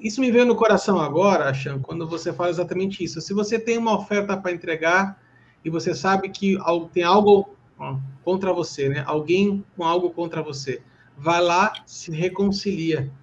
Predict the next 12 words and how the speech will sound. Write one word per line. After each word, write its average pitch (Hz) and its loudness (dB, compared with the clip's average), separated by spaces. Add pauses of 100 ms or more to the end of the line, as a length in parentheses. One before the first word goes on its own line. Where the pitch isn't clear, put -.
(360)
Quando 196 4
você 196 4
se 202 0
reconcilia, 190 2
isso 190 0
gera 190 4
um, 226 -2
entre 160 -4
aspas, 180 0
muitas 170 -2
aspas, 160 0
né? 175 -4